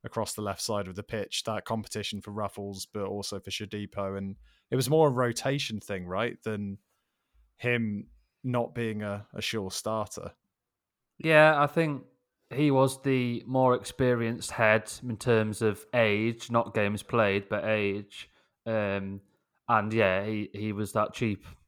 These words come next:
Speaker 2: or cheapish option that we brought in to be cover and to allow Ruffles to have a break if necessary.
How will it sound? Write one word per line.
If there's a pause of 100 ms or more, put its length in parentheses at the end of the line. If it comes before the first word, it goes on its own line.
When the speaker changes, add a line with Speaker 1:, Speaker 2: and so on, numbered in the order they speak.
(120)
Speaker 2:
or
cheapish
option
that
we
brought
in
to
be
cover
and
to
allow
Ruffles
to
have
a
break (180)
if
necessary.